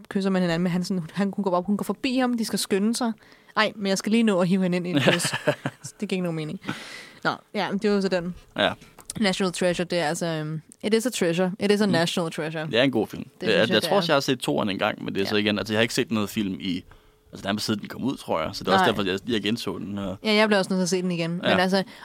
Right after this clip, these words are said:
Speaker 1: når man så ser den igen, så er man sådan, "Nå ja, det er jo bare
Speaker 2: Ja.
Speaker 1: som alle de der film."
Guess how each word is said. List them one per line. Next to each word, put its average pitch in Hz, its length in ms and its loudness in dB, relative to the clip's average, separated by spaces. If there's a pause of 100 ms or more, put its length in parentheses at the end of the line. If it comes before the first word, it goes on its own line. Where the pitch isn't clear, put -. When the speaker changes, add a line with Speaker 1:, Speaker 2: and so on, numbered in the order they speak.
Speaker 1:
når 214 60 2
man 214 120 4
så 226 60 2
ser 247 200 2
den 226 80 2
igen, 196 180 2
så 170 60 -2
er - 20 0
man 180 100 0
sådan, 170 100 -2
"Nå 151 140 -2
ja, 131 100 -6
det - 140 -10
er 160 40 -8
jo 143 40 -8
bare - 220 -10 (340)
Speaker 2:
Ja. 101 100 4 (440)
Speaker 1:
som - 220 -6 (440)
alle 160 180 -4
de 160 100 -6
der - 140 -12
film." 175 280 -12